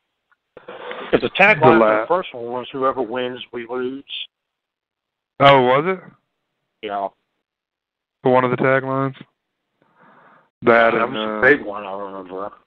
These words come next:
Speaker 2: well, uh, space, "No one can hear you scream," wasn't that one of them?
Speaker 1: That's, that's from the first one. The first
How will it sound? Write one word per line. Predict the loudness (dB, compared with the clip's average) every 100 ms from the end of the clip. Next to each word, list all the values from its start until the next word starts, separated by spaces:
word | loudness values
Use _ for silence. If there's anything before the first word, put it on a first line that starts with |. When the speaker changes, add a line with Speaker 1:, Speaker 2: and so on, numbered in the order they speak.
| _ -20 -20 _ 4
Speaker 2:
well, | 4 4
uh, | 0 -2 -2 -8 -12 0
space, | 4 4 4 0 -10 -6
"No | 0
one | 0
can | 0
hear | 0 2
you | 2
scream," | 2 2 4 2 2
wasn't | 2 2
that | 2
one | 2
of | 4 2
them? | 0 -6 _ _ _ _ _ _ _ _ _ _ _ -16 -16 _ _ _ _ _
Speaker 1:
That's, | 0 0 0 -10 -16 -18 -20 -20 _ _ _ _ -10
that's | -10 -6
from | -6
the | -2
first | 0 0 -4
one. | -8 -10 -14 _ _ _ _ -16
The | 0
first | 2 2